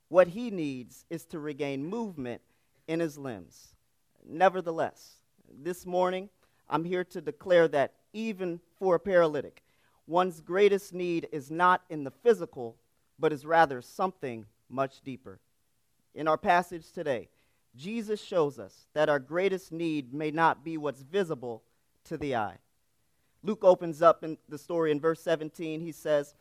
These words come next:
"On one of those days, as Jesus was teaching, Pharisees and teachers of the law were sitting there who had come from every village of Galilee and Judea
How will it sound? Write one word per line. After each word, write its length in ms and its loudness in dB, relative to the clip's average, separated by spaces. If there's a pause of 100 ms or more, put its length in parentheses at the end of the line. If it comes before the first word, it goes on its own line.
(240)
"On 280 0
one 160 2
of 180 -2
those 340 4
days, 460 -8
as 200 -8
Jesus 500 -14
was 160 -18
teaching, 420 -16 (140)
Pharisees 720 -2
and 240 -8 (260)
teachers 420 -8
of 140 -6
the 80 -8
law 300 8
were 160 -8
sitting 340 0
there 300 -4 (220)
who 160 0
had 180 0
come 240 2
from 240 -6
every 260 -2
village 520 -8
of 200 -10
Galilee 640 2
and 160 -8
Judea 580 0